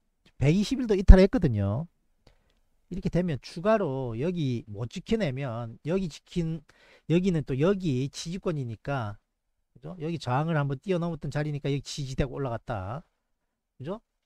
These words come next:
여기를 무너뜨리면 천사백 원권까지도 내려갈 수 있습니다. 그러니까, 어,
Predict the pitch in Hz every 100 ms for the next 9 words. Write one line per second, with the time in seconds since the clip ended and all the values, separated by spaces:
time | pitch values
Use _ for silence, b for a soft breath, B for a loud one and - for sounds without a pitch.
0 | _ _ _ 127 180 170 104 117 160 220
1 | 175 123 - 208 202 190 - 113 131 180
2 | 240 196 135 - 120 - 117 139 135 -
3 | - - 117 120 110 - 147 - 131 113
4 | 113 104 _ b b b b b b -
5 | 101 92 90 90